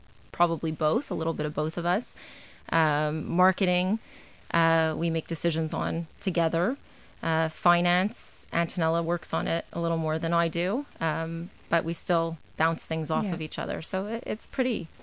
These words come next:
Speaker 1: it's pretty balanced.
Speaker 2: It kind of just
Speaker 1: Goes.
Speaker 2: felt,
Speaker 1: Yeah.
Speaker 2: felt natural, like, whatever.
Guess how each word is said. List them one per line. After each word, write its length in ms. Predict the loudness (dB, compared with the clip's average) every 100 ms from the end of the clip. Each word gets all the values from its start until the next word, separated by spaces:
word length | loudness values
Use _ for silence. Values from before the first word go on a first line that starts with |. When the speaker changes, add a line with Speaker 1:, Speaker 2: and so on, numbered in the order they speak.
| -20 -20 -10
Speaker 1:
it's 160 | -4 -4
pretty 220 | 2 2
balanced. 540 | 4 2 2 -2 -2 -2
Speaker 2:
It 80 |
kind 220 | 2 4 6
of 100 | 4
just 420 | 0 0 -4 -10 -16 -20 -20 -20 -20 -2
Speaker 1:
Goes. 140 | 4 6
Speaker 2:
felt, 300 | 6 2 -10 -14 -2
Speaker 1:
Yeah. 260 | 4 6 4 2
Speaker 2:
felt 220 | 4 6
natural, 440 | 6 4 2 -2 0
like, 160 | 0 -2 -6 -20 -20 -20 -20 -20 -14 -2
whatever. 720 | 2 4 4 4 6 4 0